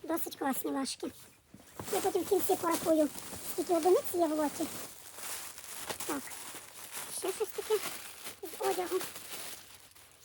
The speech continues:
Чи плаття, чи спідниця. Так, непонятно, сарафан. А, то така штука з відкритою спинкою. Сукня. Сукня. Зараз, зараз.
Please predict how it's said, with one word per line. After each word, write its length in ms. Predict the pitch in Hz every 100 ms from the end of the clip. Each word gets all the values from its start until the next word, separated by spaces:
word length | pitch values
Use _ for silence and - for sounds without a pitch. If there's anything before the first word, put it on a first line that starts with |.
| - - - - - - - - - - - - _ - - _ _ _ _ _ _ _ _ -
Чи 60 |
плаття, 280 | - 277 330
чи 140 | - -
спідниця. 540 | - 262 302 349 349 - _ _ _ _ _ _ _ - - -
Так, 80 | -
непонятно, 540 | 294 - 262 254 - 330 _ -
сарафан. 440 | 277 254 - 330 339 - - - - -
А, 260 | - 320 269
то 200 | - 294
така 260 | - -
штука 340 | 269 - 392 302
з 40 |
відкритою 440 | 302 - 294 311 294
спинкою. 560 | - 339 349 330 302 - - - - - - - - -
Сукня. 340 | 330 - 254 - - - _ _ _ _ - -
Сукня. 340 | 311 294 254 - - - - - - - - -
Зараз, 340 | 277 269 254
зараз. 260 | 262 294 392